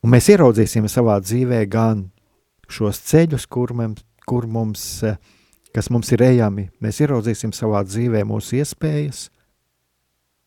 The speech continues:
un mēs ieraudzīsim pēkšņi daudz, daudz, par ko arī piedzīvot prieku un sirds mieru. Un Dievs pie mums jau neielaužas.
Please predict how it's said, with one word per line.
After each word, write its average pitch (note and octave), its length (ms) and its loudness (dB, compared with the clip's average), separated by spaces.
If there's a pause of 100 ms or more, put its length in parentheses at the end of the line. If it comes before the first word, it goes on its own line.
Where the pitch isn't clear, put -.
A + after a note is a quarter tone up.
(260)
un A2 100 -2
mēs G2+ 240 0
ieraudzīsim G#2 760 -2
pēkšņi G#2 560 -2 (840)
daudz, A2+ 800 0 (640)
daudz, A2+ 640 0 (880)
par A#2 160 2
ko B2 300 0 (480)
arī A2 240 0
piedzīvot G#2 720 -2
prieku D3 460 -2 (580)
un G#2 120 -6
sirds - 300 -4
mieru. C3 440 -4 (3500)
Un B2+ 100 2
Dievs G3 180 6
pie D3+ 140 4
mums D3+ 240 0
jau A#2+ 120 4
neielaužas. F#2 1080 0